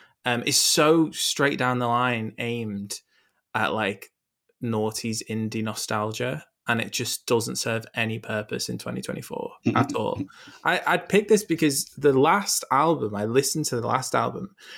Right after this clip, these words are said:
Speaker 1: and they'd kind of gone down a more pop orient-, orientated sound and kind of not, it, it was at least a little bit more experimental. And whether or not that was gonna be a good direction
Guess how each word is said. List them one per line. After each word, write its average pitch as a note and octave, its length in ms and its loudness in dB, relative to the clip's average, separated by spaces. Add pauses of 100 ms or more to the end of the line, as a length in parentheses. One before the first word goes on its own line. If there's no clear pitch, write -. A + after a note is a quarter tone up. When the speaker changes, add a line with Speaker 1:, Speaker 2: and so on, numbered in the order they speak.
(160)
Speaker 1:
and C#3 120 4
they'd C#3+ 120 2
kind D#3+ 340 4
of F3 220 2 (500)
gone C3+ 480 4
down A#2 440 0 (100)
a A#2 100 2
more A2 480 6
pop - 480 0
orient-, C3 380 0 (240)
orientated C3 640 0
sound B2 680 -4
and B2 160 -6
kind A#2+ 280 -2
of A#2 240 -4 (880)
not, A#3 320 0 (500)
it, F#3 240 2
it F#3 80 0
was F#3+ 160 2
at F#3+ 80 6
least G3 360 4
a D3 60 4
little D3+ 380 6
bit D3 240 2
more C3 440 2 (340)
experimental. B2 1120 0
And C3+ 100 0
whether D#3+ 220 6
or C3 80 4
not B2+ 160 2
that A#2 160 -2
was A#2 120 -4
gonna B2 200 -2
be A2 240 -6 (160)
a A2 80 -4 (100)
good G3 240 6 (100)
direction A#2+ 720 -2